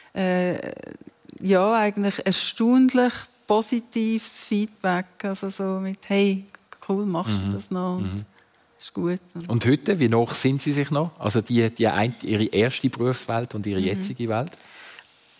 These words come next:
Speaker 1: Im Moment sind sie immer noch miteinander. Einfach gewichtig ist ganz,
Speaker 2: <laughs>
Speaker 1: ganz klar jetzt
Speaker 2: Mhm.
Speaker 1: bei der, bei der Hypnosetherapie. Aber ich bin immer noch Rechtsanwältin. Ich wi-, bleibe es auch. Ich werde sicher, äh, das eine oder andere Mandat,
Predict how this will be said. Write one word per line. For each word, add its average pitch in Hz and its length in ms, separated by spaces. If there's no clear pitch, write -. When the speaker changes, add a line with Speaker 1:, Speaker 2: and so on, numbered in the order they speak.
Speaker 1:
Im 220 160
Moment 202 500
sind 214 220
sie 190 120
immer 262 200
noch 254 400
miteinander. 214 760
Einfach 202 580
gewichtig 226 500
ist 208 200
ganz, 196 220
Speaker 2:
<laughs> 123 240
Speaker 1:
ganz 101 260
klar 196 360
jetzt 196 160
Speaker 2:
Mhm. 180 60
Speaker 1:
bei 202 60
der, 185 360
bei 190 100
der 190 140
Hypnosetherapie. 233 1080
Aber 196 180
ich 185 100
bin 175 140
immer 202 120
noch 233 160
Rechtsanwältin. 214 880
Ich 202 140
wi-, 175 140
bleibe 185 420
es - 100
auch. 208 340
Ich 175 180
werde 180 220
sicher, 208 480
äh, 202 140
das 196 160
eine 196 240
oder 190 180
andere 185 360
Mandat, 175 840